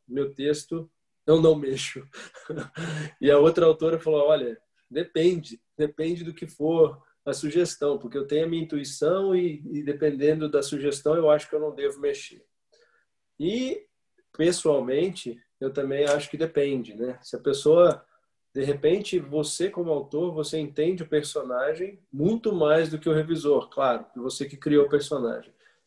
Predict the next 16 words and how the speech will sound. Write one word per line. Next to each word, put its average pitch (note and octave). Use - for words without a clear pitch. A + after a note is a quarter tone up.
Então, D3
a E3+
crítica E3+
dele D#3+
pode E3+
ser E3+
no F3+
sentido F3
de E3+
não E3+
estar E3+
esclarecido G3+
o A3
papel F#3
daquele F3+
personagem. C3